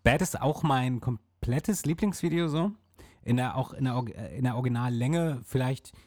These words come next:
für die Zuhörer, ähm, viele Videos wurden ja immer kurz geschnitten fürs Fernsehen und so weiter. Wurden dann, glaub ich, vielleicht einmal in der Premiere so komplett gezeigt, aber dann,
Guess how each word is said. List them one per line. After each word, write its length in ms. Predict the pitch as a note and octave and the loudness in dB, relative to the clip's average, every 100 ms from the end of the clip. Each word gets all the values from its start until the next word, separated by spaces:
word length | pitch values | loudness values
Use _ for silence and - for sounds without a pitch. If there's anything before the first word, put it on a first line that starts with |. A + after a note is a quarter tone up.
| - - | -20 -12
für 360 | - C3 B2 | 0 2 2
die 280 | A2+ A#2 B2+ | 0 0 -2
Zuhörer, 640 | - C#3+ C3+ C3 A#2+ B2+ - - _ _ | -2 0 0 0 0 0 -4 -14 _ _
ähm, 480 | - G#2+ G#2+ G#2+ A2 - _ _ _ | -2 0 2 0 -2 -6 _ _ _
viele 320 | - C#3 B2+ | 0 2 2
Videos 580 | B2+ C#3 D3 D3 - - - | 0 0 0 -2 -4 -12 -12
wurden 340 | B2 A2 B2 B2+ | -4 0 0 0
ja 140 | A#2 | 0
immer 400 | A2+ A#2+ A2+ - | 0 0 -2 -4
kurz 260 | - D3 - | 0 0 0
geschnitten 380 | B2 C#3 C3 C#3 | -2 0 -2 -2
fürs 180 | C3+ - | -4 -2
Fernsehen 440 | C3 C3 C3 C3 | -2 0 -2 -2
und 140 | B2+ C#3 | -2 -2
so 100 | A#2+ | -2
weiter. 360 | C3 D#3+ F3+ - _ _ _ - | 0 0 -2 -4 _ _ _ -2
Wurden 280 | A#2 C#3 | 0 2
dann, 160 | C3+ C3 | 0 0
glaub 160 | C3 C#3 | 0 0
ich, 100 | - | 0
vielleicht 220 | C3 - | 0 0
einmal 380 | B2+ E3 D#3+ C#3 | 0 2 2 2
in 140 | D3 | 0
der 100 | C3+ | 0
Premiere 460 | - C3 B2 C3 C#3 | 0 0 0 0 0
so 140 | C3+ | -2
komplett 420 | A#2+ A#2+ A#2 C3+ | 0 -2 -2 -2
gezeigt, 520 | - - F3 F3 - | -2 2 4 4 0
aber 240 | A2+ A2+ A2 | 0 0 2
dann, 300 | A2 A2+ | 0 0